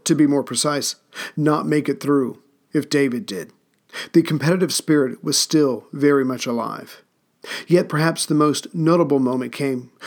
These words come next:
when the Jeeps were struggling to continue during the hottest part of the day. One of the drivers figured out that the fuel line was so hot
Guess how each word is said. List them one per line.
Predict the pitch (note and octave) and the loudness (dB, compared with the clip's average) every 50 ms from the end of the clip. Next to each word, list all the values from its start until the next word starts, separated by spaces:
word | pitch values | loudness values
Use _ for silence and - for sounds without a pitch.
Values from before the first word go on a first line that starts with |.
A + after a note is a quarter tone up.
| - - | -8 -2
when | - D#3+ D#3+ D#3+ | 2 2 4 4
the | D#3 | 4
Jeeps | C#3 - E3 D#3+ D3+ C#3+ - - | 4 4 4 4 4 4 0 0
were | D3 C#3+ C3 | 0 0 0
struggling | - - - - - D#3+ D3+ C3+ C#3+ C#3 B2+ | 0 -2 -2 0 2 2 2 2 2 0 0
to | - C3+ | -2 -4
continue | B2 - B2+ - - E3 D3+ C#3+ C3 A#2 G#2+ - _ _ _ _ - C#3+ | -4 -4 -4 -4 -2 0 0 0 0 -2 -4 -8 _ _ _ _ -8 -2
during | B2 D#3 D#3 D3 C#3 | 2 2 4 4 2
the | B2 | 0
hottest | - C#3 C#3 C3+ B2+ - - - | 0 -2 -2 -2 -2 -6 -8 -4
part | - D3 C3 | -2 -2 -2
of | B2+ A#2+ | -2 -2
the | B2+ | -4
day. | A#2+ C3 B2 A2+ G2+ F#2 - _ _ _ _ _ _ _ _ _ - - - - - | -4 -4 -4 -4 -6 -8 -12 _ _ _ _ _ _ _ _ _ -16 -14 -14 -6 0
One | - E3 F3 F#3+ | 4 4 6 6
of | F#3 | 4
the | F3 | 4
drivers | C3+ D#3+ D3+ D3 C#3+ C#3+ B2+ - | 4 4 4 4 2 2 0 0
figured | - D#3 C#3+ C3+ C#3+ C#3 | 0 0 2 2 2 2
out | C3+ C3 B2+ B2+ - - - - - | 2 0 0 -4 -6 -12 -14 -6 -2
that | E3+ D#3 - | -2 -2 0
the | E3 C#3 | 0 -2
fuel | - - - F3 F3 E3+ | -2 0 2 2 4 4
line | D#3 D3 C3+ B2 B2 A#2+ A#2 - _ _ _ | 4 2 2 0 -2 -6 -10 -14 _ _ _
was | D#3 C#3+ - - | -2 -2 0 0
so | - - E3 E3+ D#3+ | 2 2 4 2 2
hot | - - D3+ C#3+ A#2+ G#2 - - - | 0 -2 -2 -2 -2 -2 -4 -6 -14